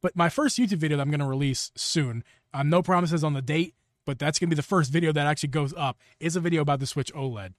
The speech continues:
because I feel very strongly about how I feel about it. And how I feel about it is very, very positive. And it's, and, and spoilers, it's not, I'm not gonna tell you tonight, but it's not all about the screen.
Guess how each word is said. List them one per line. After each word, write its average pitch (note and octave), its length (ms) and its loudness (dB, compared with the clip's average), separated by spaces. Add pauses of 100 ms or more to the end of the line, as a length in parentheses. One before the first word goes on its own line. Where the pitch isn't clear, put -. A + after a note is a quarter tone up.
(300)
because D3+ 400 0
I F3 120 4
feel E3+ 180 -2
very D3 160 0
strongly D#3 400 -2
about C3 260 -2
how C#3 140 -2
I B2 80 -2
feel D#3 240 0
about A2 240 -4
it. G#2 100 -12 (480)
And B2+ 80 -4
how C#3 80 0
I C#3 60 0
feel A3 160 2
about D3+ 200 4
it D3 100 -2
is B2+ 240 -12
very, C#3+ 500 -2 (340)
very C3 240 -2
positive. G#2+ 580 -8 (360)
And D3 120 -2
it's, - 120 -4 (180)
and, D#3+ 220 -2
and D3 160 -4
spoilers, D3 560 0 (100)
it's D#3+ 180 -4
not, D#3+ 360 4
I'm D3+ 100 2
not G#3 120 2
gonna D3+ 80 -2
tell E3+ 120 -2
you D3+ 80 2
tonight, B2 300 -4 (320)
but C#3+ 100 -2
it's - 140 -4
not D#3 200 4
all E3 140 -4
about D3+ 220 0
the A2+ 80 -10
screen. B2 480 -4